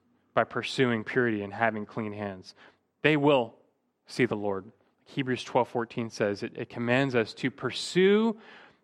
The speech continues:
the sanctification. It says, "Without which no one will see the Lord."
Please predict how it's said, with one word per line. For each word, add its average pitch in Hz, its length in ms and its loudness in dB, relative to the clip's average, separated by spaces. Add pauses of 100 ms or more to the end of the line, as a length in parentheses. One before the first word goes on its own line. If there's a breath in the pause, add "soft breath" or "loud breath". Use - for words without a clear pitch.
(100)
the 120 60 -14
sanctification. 123 1040 -6 (480 soft breath)
It 127 60 -8
says, 123 260 2
"Without 151 440 4
which 120 460 2 (200)
no 123 340 2
one 190 340 4
will 160 160 4
see - 480 0
the 143 140 2
Lord." 110 340 2